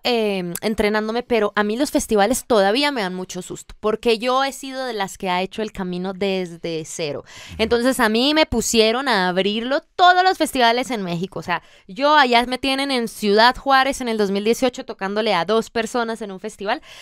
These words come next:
Speaker 1: Entonces yo a veces todavía creo que va a ser igual.
Speaker 2: Ah.
Speaker 1: Entonces yo salgo y digo,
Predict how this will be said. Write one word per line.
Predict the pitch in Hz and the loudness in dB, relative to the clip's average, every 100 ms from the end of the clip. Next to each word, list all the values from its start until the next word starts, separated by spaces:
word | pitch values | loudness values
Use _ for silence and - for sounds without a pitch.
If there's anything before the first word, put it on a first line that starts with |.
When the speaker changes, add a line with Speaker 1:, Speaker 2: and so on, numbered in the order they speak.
| - | -10
Speaker 1:
Entonces | 226 254 277 | -4 -2 2
yo | 294 | 4
a | |
veces | 285 254 - | 4 2 -2
todavía | 233 214 | 0 0
creo | 208 240 | -2 -6
que | 226 | -6
va | 180 | -10
a | 175 | -8
ser | 208 | -8
igual. | 220 233 254 170 | -8 -8 -8 -10
Speaker 2:
Ah. | 87 101 | -12 -8
Speaker 1:
Entonces | 214 214 233 | -4 -2 0
yo | 254 | -2
salgo | - 269 247 254 | 2 2 2 -6
y | |
digo, | 240 247 | -6 -6